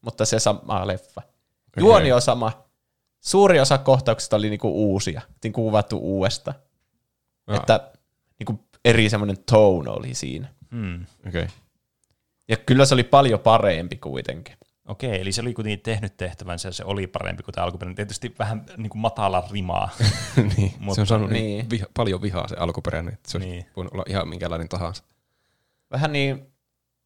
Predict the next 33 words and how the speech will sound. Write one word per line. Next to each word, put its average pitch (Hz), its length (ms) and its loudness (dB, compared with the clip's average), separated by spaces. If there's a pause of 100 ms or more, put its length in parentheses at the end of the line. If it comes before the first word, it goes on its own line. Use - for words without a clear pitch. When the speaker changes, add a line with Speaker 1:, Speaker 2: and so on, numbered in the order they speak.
(240)
Speaker 1:
mua 139 300 4
ärsyttää 143 320 2
tässä 110 240 -4
se, 117 100 -4
että - 140 -8
se 117 80 0
on 107 60 -2
niin 107 140 -4
pitkä, 131 560 -4 (100)
että 120 200 -4
se 113 100 2
ei 110 60 6
ole 110 60 0
niinku, 107 420 0 (180)
<laughs> - 320 -4
se - 120 0
ei 135 40 4
tunnu 139 200 2
edes - 140 4
elokuvalta, 101 500 2
se - 100 -12
tuntuu 113 240 2
enemmän 113 240 2
minisarjalta, 101 720 0
joka 92 180 -4
on 92 80 -4
vaan 98 120 -4
lyöty 101 200 -6
yhteen 92 460 -8
kaikki - 280 -8
ne 92 100 -4
Speaker 3:
Niin. 95 120 0
Speaker 1:
osat. - 340 -6